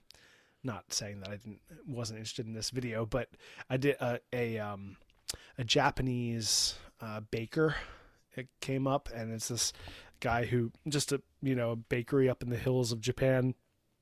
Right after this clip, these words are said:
kind of a younger guy. And there's this beautiful, you know, no, um, dialogue, twenty minute documentary of him just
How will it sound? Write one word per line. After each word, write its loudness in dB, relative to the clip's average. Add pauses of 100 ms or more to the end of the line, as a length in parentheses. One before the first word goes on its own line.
(420)
kind 4
of 6
a 8
younger 4
guy. 4 (1040)
And 2
there's 2
this 0
beautiful, 0 (580)
you -10
know, -8 (100)
no, 0 (240)
um, -4 (520)
dialogue, 2 (260)
twenty 0
minute -4
documentary -2
of -6
him -2
just -2